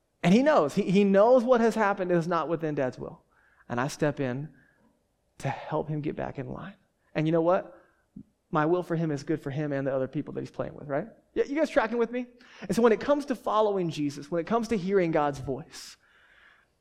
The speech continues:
God's not trying to dictate your entire day. Here's what I wanna have, you know,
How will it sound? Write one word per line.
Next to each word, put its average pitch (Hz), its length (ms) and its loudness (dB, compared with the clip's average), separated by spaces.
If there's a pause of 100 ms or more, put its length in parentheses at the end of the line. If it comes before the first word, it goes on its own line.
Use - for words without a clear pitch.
(1160)
God's 190 280 2
not 220 360 -2 (180)
trying 196 200 -2
to 165 60 0
dictate 165 380 0
your 143 120 -4
entire 131 380 -6
day. 135 320 -8
Here's 151 160 -4
what 135 80 -4
I 143 80 -2
wanna 160 140 -2
have, 165 200 -2
you 160 60 -4
know, 139 120 -8